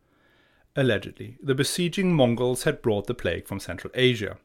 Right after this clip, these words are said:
and when their soldiers had succumbed to the disease,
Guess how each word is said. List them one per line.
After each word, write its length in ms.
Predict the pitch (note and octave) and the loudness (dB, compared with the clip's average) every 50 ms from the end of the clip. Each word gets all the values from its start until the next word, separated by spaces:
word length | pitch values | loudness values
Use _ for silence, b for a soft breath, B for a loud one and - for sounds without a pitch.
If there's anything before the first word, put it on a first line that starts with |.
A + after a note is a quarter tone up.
| _ _ B B B B B B B B B | _ _ B B B B B B B B B
and 80 | C#3 C#3 | 0 2
when 160 | C#3+ D3+ D#3 | 4 4 4
their 200 | D#3 D#3 E3 D#3+ | 6 6 6 4
soldiers 500 | - - F3+ E3+ E3+ D#3+ F#3 F3+ F3 - | 2 2 0 0 2 2 0 0 0 2
had 180 | E3+ E3 D#3+ | 2 2 2
succumbed 420 | - - E3+ - - E3 E3+ D#3+ - | 0 -4 -6 -4 -2 0 0 0 -2
to 80 | - | -4
the 80 | E3 E3 | -4 -4
disease, 540 | D3+ E3 D3+ D3 F3 F#3 G3 G#3+ - - | -2 -4 -4 -4 -4 -4 -4 -4 -6 -10